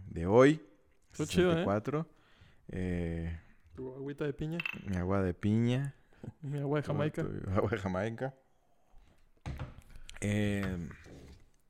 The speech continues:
Speaker 1: mm, no sé, es algo que nos pasa constantemente. Yo creo que en casi todos los episodios de Inadaptado acabamos
Speaker 2: Una
Speaker 1: deconstruyendo
Speaker 2: deconstrucción.
Speaker 1: algo
Speaker 2: Ujú.
Speaker 1: y estableciendo nuevamente criterios, convicciones en a lo mejor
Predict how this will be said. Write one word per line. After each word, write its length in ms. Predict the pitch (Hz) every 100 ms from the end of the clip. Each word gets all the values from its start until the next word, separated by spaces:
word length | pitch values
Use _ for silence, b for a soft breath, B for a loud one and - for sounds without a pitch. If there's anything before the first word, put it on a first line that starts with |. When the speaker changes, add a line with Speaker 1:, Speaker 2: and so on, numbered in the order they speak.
| _ -
Speaker 1:
mm, 500 | 98 92 90 87 87
no 120 | 104
sé, 280 | 113 156 147
es 120 | 127
algo 240 | 139 143 143
que 100 | 127
nos 160 | 110
pasa 260 | - 120 143
constantemente. 840 | 131 107 113 113 131 131 127 143 120
Yo 160 | 117
creo 140 | 135 123
que 80 | 135
en 80 |
casi 300 | 117 110 110
todos 340 | 117 - 117 131
los 160 | 139
episodios 400 | 127 - 104 117
de 80 | 117
Inadaptado 640 | 110 101 92 104 104 117 - b b b b b
acabamos 720 | 95 - 95 95 98 107 98 -
Speaker 2:
Una 200 | - 160
Speaker 1:
deconstruyendo 680 | 156 92 - 95 92 95 104
Speaker 2:
deconstrucción. 40 | 104
Speaker 1:
algo 440 | 104 107 120 156 - B
Speaker 2:
Ujú. 200 | 147 147 143
Speaker 1:
y 60 |
estableciendo 800 | 90 101 92 90 101 98 104 104 101
nuevamente 640 | 98 101 104 101 98 104
criterios, 580 | 101 92 104 104 117 117
convicciones 840 | 107 92 87 - 104 110 120 - - -
en 360 | 87 87 85 98
a 140 | - 95
lo 140 | 92
mejor 420 | 87 - 107 107